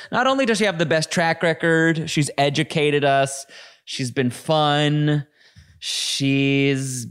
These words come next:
ta-, taken huge chances. I, I'm a fan.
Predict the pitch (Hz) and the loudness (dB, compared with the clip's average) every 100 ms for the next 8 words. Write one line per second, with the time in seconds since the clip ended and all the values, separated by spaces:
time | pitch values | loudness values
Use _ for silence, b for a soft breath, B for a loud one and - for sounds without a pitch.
0 | - - 147 131 - - 139 135 123 120 | -12 -6 -2 -2 -4 -6 -4 -2 -2 -4
1 | - 175 208 220 165 - 123 117 117 120 | -2 2 4 2 0 0 0 0 -2 0
2 | 117 117 - - 175 - 160 190 156 127 | -2 -4 -8 -6 -4 -2 -2 -2 -2 -4
3 | 76 | -6